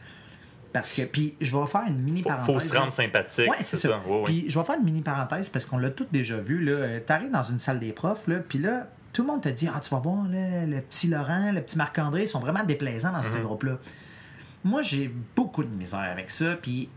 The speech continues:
Speaker 1: comme j'ai beaucoup de misère avec les, les, les profs qui parlent à outrance de cas d'élèves dans la salle des dîners, à la récréation, tout ça, parce que c'est pas parce que, mettons, ta relation avec un élève X ou Y va pas bien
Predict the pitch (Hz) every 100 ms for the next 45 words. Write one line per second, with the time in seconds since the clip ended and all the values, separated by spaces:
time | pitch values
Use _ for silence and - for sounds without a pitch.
0 | - 214 233 180 135 143 151 139 123 165
1 | 135 - 120 113 151 113 110 113 110 -
2 | 160 - - 127 139 - 120 120 123 -
3 | 127 139 151 - 117 113 - 113 104 120
4 | 143 120 110 113 107 - 110 104 101 117
5 | 135 147 127 110 110 - 113 - 156 -
6 | 180 175 139 - 165 170 - - - -
7 | - - 226 392 - - 135 127 165 175
8 | 143 127 135 127 - 180 139 127 120 120
9 | 123 - 143 165 - 135 117 139 143 117
10 | - 113 104 113 117 175